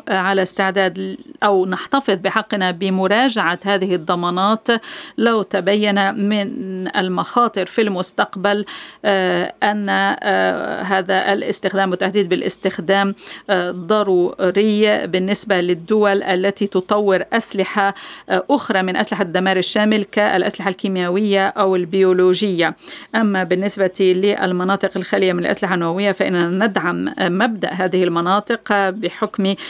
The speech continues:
مساهمتها في تعزيز نظام منع الانتشار وتعزيز الأمن الإقليمي والدولي. وبالتصديق على البروتوكولات ترفق بمعاهدات إنشاء المناطق الخالية من الأسلحة النووية، فإن المملكة المتحدة أعطت ضمانات لحوالي مائة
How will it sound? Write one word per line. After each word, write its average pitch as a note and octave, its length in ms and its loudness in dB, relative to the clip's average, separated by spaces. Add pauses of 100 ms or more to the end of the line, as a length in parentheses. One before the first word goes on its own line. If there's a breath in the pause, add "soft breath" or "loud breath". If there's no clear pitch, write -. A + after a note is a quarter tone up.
(180 loud breath)
مساهمتها G3+ 920 0
في F#3+ 200 0
تعزيز F#3 480 -2
نظام F#3+ 400 0
منع F#3+ 360 0
الانتشار F#3 720 2
وتعزيز F#3 880 0 (360 loud breath)
الأمن G3 440 0
الإقليمي F#3+ 680 -2
والدولي. F3+ 480 2
وبالتصديق F3+ 800 0
على F3+ 120 -2
البروتوكولات G3 840 0
ترفق G3 380 0
بمعاهدات F#3+ 760 0
إنشاء F#3 400 0
المناطق F3+ 480 0
الخالية F#3 320 0
من E3+ 80 -2
الأسلحة F#3 340 -2
النووية، F#3 460 0
فإن G3 240 -2
المملكة F#3 420 -2
المتحدة G#3 540 -4
أعطت F#3+ 240 -2
ضمانات F3 540 -8
لحوالي F#3 300 -6
مائة F#3+ 280 -8